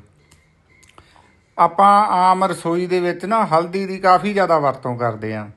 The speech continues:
ਕੋਈ ਇਹਨੂੰ ਸੱਟ ਦੇ ਵੀ ਲਾ ਲੈਂਦੇ ਹਾਂ ਆਪਾਂ, ਜੇ ਕੋਈ ਸੱਟ, ਅਹ, ਸੱਟ ਲੱਗੀ ਹੁੰਦੀ ਹੈ, ਸਬਜ਼ੀ 'ਚ ਤਾਂ ਵਰਤਦੇ ਹੀ ਵਰਤਦੇ ਹਾਂ। ਇਹਦਾ ਕੱਚੀ ਹਲਦੀ ਦਾ ਅਚਾਰ ਬੜਾ ਵਧੀਆ ਹੁੰਦਾ ਹੈ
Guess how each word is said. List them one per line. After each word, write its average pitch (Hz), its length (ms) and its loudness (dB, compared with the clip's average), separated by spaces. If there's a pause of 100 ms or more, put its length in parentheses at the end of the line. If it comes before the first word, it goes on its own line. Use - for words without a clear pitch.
(840)
ਕੋਈ 202 600 -6
ਇਹਨੂੰ 180 380 -8
ਸੱਟ 151 300 0
ਦੇ 160 340 -2
ਵੀ 170 320 -4
ਲਾ 156 220 2
ਲੈਂਦੇ 143 260 -4
ਹਾਂ 143 80 0
ਆਪਾਂ, 135 180 -6
ਜੇ 135 180 -8
ਕੋਈ 135 200 -8
ਸੱਟ, 127 200 -8
ਅਹ, - 480 -10
ਸੱਟ 131 280 -2
ਲੱਗੀ 127 420 -4
ਹੁੰਦੀ 123 300 -6
ਹੈ, 120 300 -2 (500)
ਸਬਜ਼ੀ 139 340 -2
'ਚ 139 100 -4
ਤਾਂ 139 180 2
ਵਰਤਦੇ 131 400 -2
ਹੀ 135 60 -6
ਵਰਤਦੇ 127 560 -4
ਹਾਂ। 127 220 -4 (480)
ਇਹਦਾ 156 300 2
ਕੱਚੀ 165 460 -4
ਹਲਦੀ 151 320 0
ਦਾ 156 160 2
ਅਚਾਰ 151 380 4
ਬੜਾ 139 280 0
ਵਧੀਆ 131 360 -4
ਹੁੰਦਾ 113 400 -4
ਹੈ 117 160 -8